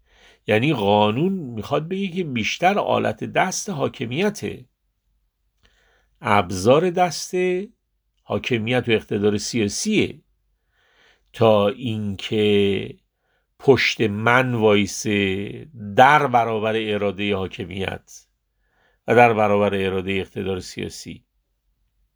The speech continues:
اینا هم یه البته چیزای حالا ویژه‌ای نیست، داده‌هایی است که به سادگی می‌شه از متن افکار عمومی بهش رسید.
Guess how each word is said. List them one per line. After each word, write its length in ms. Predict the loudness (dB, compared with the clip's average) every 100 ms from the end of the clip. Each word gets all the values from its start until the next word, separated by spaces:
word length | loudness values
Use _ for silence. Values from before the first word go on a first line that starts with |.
| _ _ _ _ _ _ _ _ _ _ _ _ _ _ _ _ _ _ _
اینا 320 | -4 2 2
هم 120 | 4
یه 120 | 4
البته 600 | 4 4 -2 2 2 0 -4 _
چیزای 680 | -18 -4 -2 0 -2 -4 -10 -20 _
حالا 360 | -8 -4 -4 -6 _ _
ویژه‌ای 460 | -6 -4 0 0
نیست، 320 | 0 -2 -4 2
داده‌هایی 460 | 2 4 2 2
است 160 | -2 -6
که 320 | -2 0 -2 _ _ _ _
به 80 | -12
سادگی 540 | -6 0 0 0 -2
می‌شه 280 | -2 0 2
از 400 | 2 0 -4 -16 _ -8
متن 800 | 2 2 2 -4 -2 -2 -2 -8 _ -12
افکار 420 | -10 -10 -6 -4
عمومی 720 | -2 -4 -6 -4 -4 -4 -8 _ _ _
بهش 320 | -4 -2 0 -2
رسید. 580 | -2 -2 -2 -2 -6